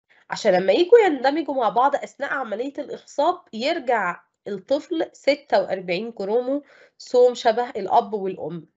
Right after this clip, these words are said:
فهنا عدد الكروموسومات ثابت في أفراد النوع الواحد. ليه بقى؟ لأن الأفراد بتتكون نتيجة اتحاد مشيج مذكر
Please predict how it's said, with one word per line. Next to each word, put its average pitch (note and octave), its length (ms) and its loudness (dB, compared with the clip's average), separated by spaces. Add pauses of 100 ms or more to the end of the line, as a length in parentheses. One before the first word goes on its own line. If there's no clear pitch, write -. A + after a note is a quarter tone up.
(1500)
فهنا G3+ 540 0 (220)
عدد A#3+ 460 0
الكروموسومات A3 840 -6
ثابت D4+ 280 0
في - 160 -8
أفراد A3+ 280 -2
النوع G#3+ 280 -2
الواحد. F3 460 -8
ليه A#3 220 0
بقى؟ A#3+ 280 2 (240)
لأن F3 220 2
الأفراد C#4+ 580 2 (380)
بتتكون D#4 640 0
نتيجة C4+ 440 -4
اتحاد - 540 -4
مشيج F3+ 440 -6
مذكر C#4 720 -2